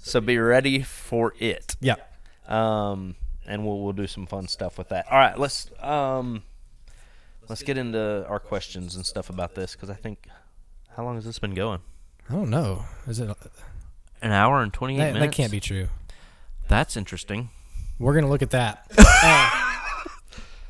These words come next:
Speaker 1: I, we may have started way
Speaker 2: yeah, that's okay.
Speaker 1: behind.
Speaker 2: That's okay.
Speaker 1: Um, don't worry about it. All right. Uh, <laughs> so, any mistakes? Did you find any mistakes in this?
Speaker 2: Mm, no.
Speaker 1: No.
Speaker 2: Uh,
Speaker 1: Given,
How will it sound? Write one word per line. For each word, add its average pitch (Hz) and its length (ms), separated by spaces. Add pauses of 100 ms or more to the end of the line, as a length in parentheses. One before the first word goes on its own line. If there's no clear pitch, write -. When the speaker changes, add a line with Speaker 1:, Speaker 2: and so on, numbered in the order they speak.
(280)
Speaker 1:
I, 107 220
we 131 120
may 131 160
have 95 100
started 95 340
way 92 600
Speaker 2:
yeah, 117 380
that's 139 140
okay. 113 180
Speaker 1:
behind. 87 440
Speaker 2:
That's - 140
okay. 104 100
Speaker 1:
Um, 98 380 (140)
don't 104 100
worry 90 120
about 82 180
it. - 60 (360)
All 147 80
right. 120 180 (120)
Uh, 131 240 (560)
<laughs> - 600
so, 123 500 (1300)
any 160 140
mistakes? - 680
Did - 120
you 117 40
find 147 200
any 143 140
mistakes 113 400
in 85 120
this? - 320 (460)
Speaker 2:
Mm, 131 1040
no. 120 200 (760)
Speaker 1:
No. 90 120
Speaker 2:
Uh, - 20 (220)
Speaker 1:
Given, 117 280